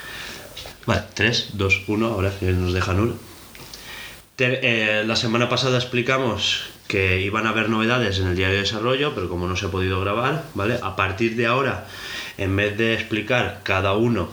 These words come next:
o sea, la sección a partir de la semana que viene funcionará así. Eh, hemos detectado, bueno, hemos detectado,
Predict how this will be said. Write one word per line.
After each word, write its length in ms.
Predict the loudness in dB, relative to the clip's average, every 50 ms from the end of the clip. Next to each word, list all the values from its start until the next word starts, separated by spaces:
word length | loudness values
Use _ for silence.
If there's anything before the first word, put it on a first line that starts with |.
| -8 -16 -16 -16 -16 -16 -14 -12
o 20 | -4
sea, 200 | 0 2 2 2
la 200 | 2 2 2 0
sección 360 | 0 0 0 0 0 0 0 0
a 100 | 0 0
partir 320 | 0 0 0 2 2 2
de 80 | 2 2
la 60 | 2
semana 280 | 2 2 2 2 2 2
que 80 | 2
viene 160 | 2 2 2
funcionará 480 | 0 0 -2 -2 0 0 0 0 0 0
así. 260 | 0 0 0 -2 -2 -4 -8 -12 -12 -10 -10 -10 -10 -10 -10 -10 -12 -12 -6 -2
Eh, 280 | 0 2 2 4 4 2
hemos 220 | 4 4 4 4
detectado, 680 | 4 2 2 2 0 0 0 0 0 2 2 0 0 0
bueno, 200 | 0 -2 0 -2
hemos 180 | -2 -2 -2 -2
detectado, 420 | -2 -2 -2 -4 -4 -4 -2